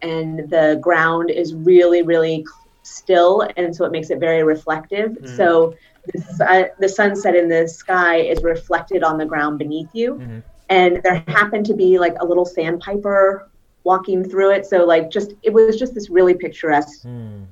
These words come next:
Speaker 1: um, picture to look at.
Speaker 2: Mm-hmm.
Speaker 1: And the invitation in the conversation was, how would you describe, what words would you use to describe God if you couldn't use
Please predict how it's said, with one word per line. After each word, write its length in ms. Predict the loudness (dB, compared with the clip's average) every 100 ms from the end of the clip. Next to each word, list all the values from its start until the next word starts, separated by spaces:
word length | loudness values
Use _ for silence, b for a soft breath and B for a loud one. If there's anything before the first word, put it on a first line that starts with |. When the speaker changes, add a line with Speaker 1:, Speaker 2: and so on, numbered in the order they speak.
| _ -6
Speaker 1:
um, 360 | -4 -4 -10 -18 -20 _ _ -8
picture 400 | -6 -2 0 0
to 120 | -2
look 220 | -4 -4 -4 -2
at. 200 | -2 -2
Speaker 2:
Mm-hmm. 180 | -10 -12 -14 -6
Speaker 1:
And 100 | -4
the 100 | -2
invitation 800 | 0 0 -2 -4 -4 -2 -2 -2
in 160 | -2 -2
the 80 | -4
conversation 1120 | -4 -4 -2 -2 -2 -2 -4 -6 -6 -8 -14 _ _ -2
was, 580 | 2 2 2 0 -4 -12 _ _ _ _ _ _ _ _ _ _ _ -18
how 640 | -14 -4 0 2 2 0
would 200 | -2 -2
you 480 | -2 2 2 0 -2
describe, 640 | -2 -2 -6 -4 -2 -2
what 320 | 0 0 2 0
words 400 | 0 0 -2 0
would 160 | -2 -2
you 200 | -6 -4
use 460 | 0 2 4 0 -6
to 140 | -10
describe 840 | -8 -8 -10 -6 -2 -2 -4 -6
God 560 | -10 -6 -6 -8 -14 -18 -20 _ _ _ _ _ _ _ 2
if 200 | 2 4
you 180 | 0 -4
couldn't 560 | -6 -4 -4 -4 -8 -6
use 280 | -4 -6